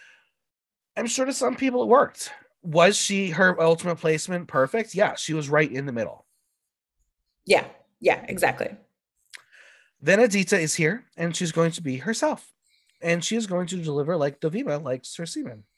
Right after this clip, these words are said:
Speaker 1: In your face.
Speaker 2: <laughs> Yeah.
Speaker 1: She a hoe.
Speaker 2: <laughs> Yeah.
Speaker 1: She has brought a Mandela book to color in because she was stressed, and it's gonna show.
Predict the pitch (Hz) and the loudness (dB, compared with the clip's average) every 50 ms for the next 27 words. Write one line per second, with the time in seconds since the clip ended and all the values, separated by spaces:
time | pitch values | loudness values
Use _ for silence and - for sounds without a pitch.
0 | _ _ _ _ _ - 247 311 330 339 311 254 233 247 240 240 - 131 110 101 | _ _ _ _ _ -6 -4 -4 -2 -2 2 4 6 6 6 4 2 -4 -4 -4
1 | - - - - - - _ _ _ _ _ _ _ _ _ _ _ _ _ _ | -6 -8 -8 -8 -10 -14 _ _ _ _ _ _ _ _ _ _ _ _ _ _
2 | - 220 214 131 131 131 - - _ _ _ _ _ - 170 - - - - - | -6 -4 -2 -2 -4 -6 -8 -20 _ _ _ _ _ -2 -2 -2 -2 -6 -8 -10
3 | - - - - - - 320 - 160 147 175 175 156 131 170 240 - - _ _ | -12 -16 -18 -16 0 4 6 6 8 8 8 8 8 6 4 2 0 -10 _ _
4 | _ - 202 196 - - - - - - - - - 220 - 220 233 233 - 262 | _ -16 -14 -14 -14 -16 -18 -18 -16 -16 -14 -14 -14 -6 4 4 4 4 6 2
5 | 240 - - 320 320 - - 320 311 - - - 233 - - _ - - - - | 2 2 2 -6 -6 -4 -6 -6 -6 -6 -10 -12 -12 -12 -12 _ -20 -18 -14 -8
6 | - 247 269 302 294 269 240 208 190 180 165 175 175 170 170 160 165 160 160 170 | -4 0 0 0 0 2 4 6 6 6 6 4 2 0 0 2 4 4 4 4
7 | 160 147 151 - _ _ - 233 - - 151 123 123 117 117 123 156 185 170 - | 4 2 -2 -4 _ _ -12 -12 -6 -2 0 0 2 2 0 -2 -4 -6 -6 -4
8 | 160 151 139 - - 170 220 247 - - - 110 117 165 - - - - - 139 | -4 -4 -4 -4 -4 -2 -2 -2 -4 -4 -6 -6 -6 -6 -12 -14 -12 -8 -6 -4
9 | 147 165 160 - - 208 226 233 - - 285 311 160 107 85 | -4 -4 -6 -4 -4 -4 -2 -2 2 4 4 4 4 2 0